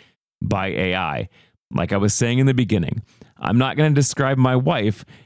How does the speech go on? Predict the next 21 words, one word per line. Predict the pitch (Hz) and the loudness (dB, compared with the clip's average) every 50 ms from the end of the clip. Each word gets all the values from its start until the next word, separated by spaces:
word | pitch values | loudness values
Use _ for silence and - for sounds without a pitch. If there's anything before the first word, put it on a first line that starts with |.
| _ _ - | _ _ -4
as | - 104 120 117 - | -2 -2 0 0 0
somebody | - 123 117 113 113 123 | 0 2 2 2 2 2
that, | 120 110 98 | 2 2 0
that | 107 120 - - | 0 0 0 0
has | 113 127 120 123 120 107 95 - - | -2 -2 -2 -2 -4 -4 -4 -4 -2
eyes | 113 120 131 139 143 139 123 | -2 0 2 4 4 4 4
of | 120 113 110 | 4 4 4
the | 120 120 | 2 2
sunset | 110 - 131 131 139 143 131 - - 135 123 120 - - | 2 2 0 0 2 2 0 2 0 0 0 0 -2 -6
raising | - 107 131 107 98 107 110 113 123 127 120 120 127 123 120 | -6 -4 0 2 2 2 4 4 4 4 4 4 4 2 2
out | 110 113 117 | 0 0 0
of | 113 104 95 | 0 0 2
it. | 101 95 90 | 2 2 2
And, | 92 98 104 107 107 - - - - - - | 2 4 4 4 4 2 -2 -16 -14 -6 -4
like, | 101 117 117 | -2 -2 0
those | 135 180 196 | 2 2 4
are | 233 | 4
just | 208 254 233 156 143 | 2 2 0 0 2
not | 135 131 123 - - | 2 2 2 0 0
my | - 117 104 87 85 | 2 2 2 2 0
words. | 85 82 92 101 101 80 64 57 58 55 - - | -4 -2 0 0 2 2 0 -2 -4 -4 -6 -8